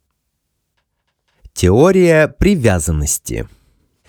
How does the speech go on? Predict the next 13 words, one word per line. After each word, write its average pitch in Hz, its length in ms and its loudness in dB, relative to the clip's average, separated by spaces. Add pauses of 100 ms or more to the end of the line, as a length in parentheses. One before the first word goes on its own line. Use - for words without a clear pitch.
(440)
Теория 110 480 2
привязанности 175 1000 0
появилась 180 720 0
в - 60 -10
семидесятые 101 840 -2
годы, 156 500 0 (240)
когда 170 340 0
психоаналитики 101 1120 -2
Джон 92 380 0
Боулби 143 720 0
и 110 400 0
Мэри 95 580 0
Эйнсворт 156 800 -2